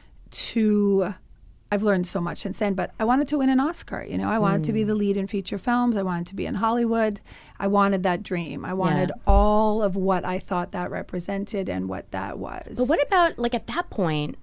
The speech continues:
Speaker 2: I mean, because, yes, I mean, you're act-, you're an actor, you've acted, you are acting, you know, but you also are directing and
Speaker 1: Yeah.
Speaker 2: writing and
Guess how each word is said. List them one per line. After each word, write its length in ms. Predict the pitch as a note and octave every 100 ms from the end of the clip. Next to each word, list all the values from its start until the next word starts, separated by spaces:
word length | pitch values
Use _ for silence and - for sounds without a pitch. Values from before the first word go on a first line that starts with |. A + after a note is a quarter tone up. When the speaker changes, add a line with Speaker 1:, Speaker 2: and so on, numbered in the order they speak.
| - - -
Speaker 2:
I 40 | A3
mean, 120 | A3+
because, 260 | A3 G#3+
yes, 300 | A3+ B3 -
I 20 | F#3
mean, 140 | E3+
you're 220 | F#3 G#3+
act-, 280 | - F3 -
you're 200 | - G3 G3+
an 80 |
actor, 380 | E3+ F3+ - F3
you've 220 | F3 E3
acted, 340 | D#3 E3+ - E3+
you 140 | E3+
are 160 | F3 E3
acting, 680 | D#3 - - A3 F#3+ D3+ D#3+ - - -
you 100 | G3
know, 160 | E3
but 160 | D#3 F#3+
you 100 | F#3
also 300 | C4+ D4 A#3+
are 300 | F3+ E3+ D#3 - - -
directing 920 | E3+ G3 D#3+ A#3 - - F3+ C3+ B2 -
and 160 | G3 F#3
Speaker 1:
Yeah. 180 | G3+ E3+
Speaker 2:
writing 560 | B3 C#4 A#3 C#3+ C3
and 420 | - E3 D#3 D3+